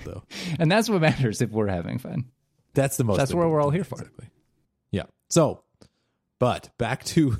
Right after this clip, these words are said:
Speaker 2: Go
Speaker 1: the
Speaker 2: coast to
Speaker 1: actual
Speaker 2: coast,
Speaker 1: West
Speaker 2: back to
Speaker 1: Coast.
Speaker 2: you, West Coast. <laughs>
Speaker 1: Fun fact: the Bay Area housing market is broken and evil.
Speaker 2: Yeah, mm, yeah. I, uh,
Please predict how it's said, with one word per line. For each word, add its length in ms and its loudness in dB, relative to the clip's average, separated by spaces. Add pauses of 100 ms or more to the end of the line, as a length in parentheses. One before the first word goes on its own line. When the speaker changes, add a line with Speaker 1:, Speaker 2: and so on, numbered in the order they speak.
Speaker 2:
Go 100 4
Speaker 1:
the 60 0
Speaker 2:
coast 260 4
to 60 0
Speaker 1:
actual 60 0
Speaker 2:
coast, 320 6
Speaker 1:
West 80 -2
Speaker 2:
back 240 2
to 120 2
Speaker 1:
Coast. 100 4
Speaker 2:
you, 280 6
West 240 2
Coast. 400 -4
<laughs> 60 0 (1900)
Speaker 1:
Fun 220 4
fact: 420 -2 (600)
the 280 0
Bay 300 0
Area 300 2
housing 340 2
market 380 0
is 180 -2
broken 580 0
and 140 -6
evil. 440 -6 (600)
Speaker 2:
Yeah, 460 2 (100)
mm, 340 2
yeah. 340 0
I, 500 2
uh, 460 2